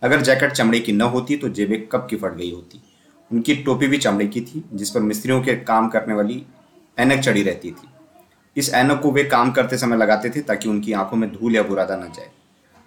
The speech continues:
मोड़ू और पेचू दिन भर अपने कारखाने में बैठे काम करते रहते थे और स्टोव, केतलियाँ, कढ़ाइयाँ मरम्मत करते रहते थे और जब मरम्मत करने के लिए कुछ भी नहीं होता तो वे छुटकों के लिए साइकिलें और ठेले बनाते थे।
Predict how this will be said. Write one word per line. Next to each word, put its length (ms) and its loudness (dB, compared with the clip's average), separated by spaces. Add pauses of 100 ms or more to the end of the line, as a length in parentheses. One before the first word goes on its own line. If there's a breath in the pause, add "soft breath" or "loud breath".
(1600)
मोड़ू 280 6
और 140 6
पेचू 240 2
दिन 240 4
भर 120 4
अपने 360 2 (360)
कारखाने 400 2
में 140 2
बैठे 220 2
काम 240 -2
करते 260 0
रहते 240 0
थे 100 -4
और 100 -2
स्टोव, 260 -4 (140)
केतलियाँ, 460 -2
कढ़ाइयाँ 520 -2
मरम्मत 340 -2
करते 220 -4
रहते 240 -6
थे 120 -4
और 100 -2
जब 200 -2
मरम्मत 380 0
करने 200 0
के 80 -4
लिए 80 0
कुछ 300 -6
भी 80 2
नहीं 120 2
होता 260 -2
तो 120 -8
वे 140 -2
छुटकों 420 -8
के 100 -6
लिए 200 -6 (760 soft breath)
साइकिलें 440 2
और 200 0
ठेले 200 -2
बनाते 340 -8
थे। 160 -20